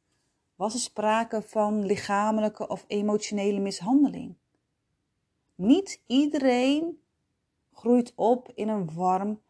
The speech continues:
en liefdevol gezin. Was dat maar zo? Was dat maar zo? En kinderen, maar ook volwassenen, willen zich veilig voelen.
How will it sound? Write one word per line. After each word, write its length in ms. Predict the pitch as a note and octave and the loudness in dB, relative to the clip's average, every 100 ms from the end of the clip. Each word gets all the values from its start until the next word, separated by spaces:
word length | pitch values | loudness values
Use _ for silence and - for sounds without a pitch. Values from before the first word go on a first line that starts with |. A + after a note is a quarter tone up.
| _ | _
en 320 | G3 G3+ E3 | -6 -4 -2
liefdevol 760 | E3+ F3+ - G3+ - E3+ E3+ G3 | -2 -4 -6 -10 -6 -4 -4 -4
gezin. 640 | - F3 - A#3+ A3 E3+ _ _ _ | -8 -12 -6 -4 -4 -8 _ _ _
Was 360 | E3 C#4 F4+ - | -4 -2 -2 -4
dat 200 | F3 F3 | -4 -4
maar 200 | E3+ E3 | -8 -6
zo? 360 | F3 D#3+ F3+ _ _ _ _ _ _ _ _ _ _ _ _ _ | -8 -10 -14 _ _ _ _ _ _ _ _ _ _ _ _ _
Was 440 | F3 E3 C4 E4 - | -10 0 0 0 -4
dat 200 | F3 E3+ | -6 -6
maar 180 | E3 | -10
zo? 380 | D#3+ E3+ D#3+ E3+ _ _ _ _ _ _ _ _ _ _ _ | -8 -8 -8 -10 _ _ _ _ _ _ _ _ _ _ _
En 280 | - G#3+ _ | -12 -12 _
kinderen, 760 | D4+ E4 F4+ B3 A3 D4 F#4+ A3+ | -4 0 2 2 2 2 0 -2
maar 140 | G#3 | 2
ook 140 | C4 - | 0 0
volwassenen, 760 | A#3+ G3+ C4+ D4 B3 A#3+ F#3 | -6 0 -2 -2 -4 -2 -2
willen 260 | G3 B3+ C#4 | 0 0 -2
zich 260 | - A#3+ | -4 -6
veilig 480 | - - C4+ B3+ F#3 | -8 -6 -2 -2 -4
voelen. 480 | - F#3 D#3+ D#3+ | -6 -6 -4 -8